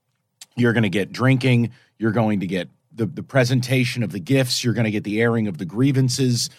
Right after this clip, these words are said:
It's all gonna be there. So it'll be like attending a Christmas party that, well, you don't have to go anywhere. You don't have to bring anything.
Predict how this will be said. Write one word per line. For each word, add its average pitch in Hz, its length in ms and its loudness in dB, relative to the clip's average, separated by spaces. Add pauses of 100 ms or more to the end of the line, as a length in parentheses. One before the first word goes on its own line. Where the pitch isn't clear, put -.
(320)
It's 131 140 0
all 147 240 4
gonna 135 180 2
be 120 140 4
there. 78 200 -4
So 123 280 0
it'll 113 100 0
be 135 140 4
like 123 260 4
attending 123 440 0
a 98 60 -4
Christmas 120 400 -2
party 92 380 -2
that, 95 240 -6 (400)
well, 120 340 -2 (120)
you 107 100 -12
don't 127 160 0
have 127 200 -2
to 110 60 -10
go 135 220 0
anywhere. 185 460 -2
You 95 80 -12
don't 135 100 2
have 170 120 -6
to 151 60 -4
bring 170 320 2
anything. 90 500 0